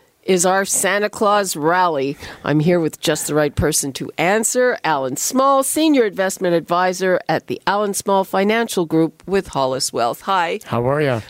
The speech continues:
Speaker 1: Fine. How are you?
Speaker 2: Good.
Speaker 1: Where's my Santa rally?
Speaker 2: <laughs> I think that's the question everybody's asking. And, uh, I guess the, the period right before, or I guess between Christmas and New Year's, that's kinda that time where we have, uh, well,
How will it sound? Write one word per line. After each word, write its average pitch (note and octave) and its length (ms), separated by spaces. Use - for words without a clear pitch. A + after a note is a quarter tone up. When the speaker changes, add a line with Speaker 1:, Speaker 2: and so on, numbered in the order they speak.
Speaker 1:
Fine. A#3 400
How G3 160
are G#3 80
you? A3 400
Speaker 2:
Good. E3 380
Speaker 1:
Where's G#3 320
my G3+ 140
Santa G3 340
rally? F3+ 440
Speaker 2:
<laughs> - 40
I - 720
think E3+ 140
that's D#3 180
the C#3+ 80
question C3+ 320
everybody's B2 540
asking. A#2+ 500
And, G#2+ 180
uh, A2 180
I E3 80
guess F#3+ 240
the, F3 260
the C#3 120
period D3 420
right C3 220
before, A#2+ 600
or B2 100
I B2 60
guess B2 160
between A#2+ 500
Christmas B2 480
and A2+ 160
New C3 80
Year's, B2 360
that's B2+ 200
kinda D#3 460
that B2+ 240
time A#2+ 260
where A2+ 120
we A2+ 140
have, A2+ 400
uh, A#2 160
well, A#2 240